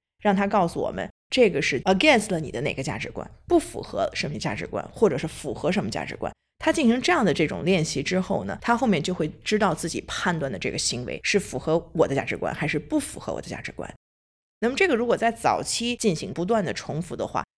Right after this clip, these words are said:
孩子会有具有很强的价值观，后面他就不会去做这样事情，因为这个就不再需要自控力了。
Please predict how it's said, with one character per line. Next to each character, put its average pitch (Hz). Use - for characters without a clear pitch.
孩 151
子 214
会 208
有 151
具 165
有 117
很 -
强 -
的 156
价 170
值 -
观， -
后 -
面 151
他 160
就 165
不 175
会 185
去 175
做 175
这 180
样 185
事 185
情， -
因 190
为 196
这 226
个 214
就 208
不 196
再 208
需 -
要 190
自 202
控 185
力 190
了。 -